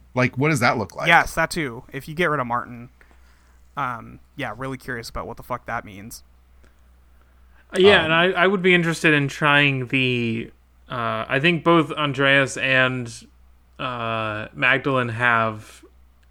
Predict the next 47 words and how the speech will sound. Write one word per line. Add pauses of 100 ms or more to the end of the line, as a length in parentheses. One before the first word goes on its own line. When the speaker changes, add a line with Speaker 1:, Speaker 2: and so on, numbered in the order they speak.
(160)
Speaker 3:
options
to,
like,
be
flirty (320)
Speaker 1:
Mm-hmm.
Speaker 3:
as,
like,
one
of
their
character
traits,
and
I
would
love
to
take (260)
those.
Speaker 2:
Oh,
just
to
see
what
they
do. (500)
Speaker 3:
Yeah. (880)
Speaker 2:
Yeah,
that's
true.
I,
I
didn't
even
think
about
that.
I,
I
really
liked
ending
up
with
Orator. (680)
Um,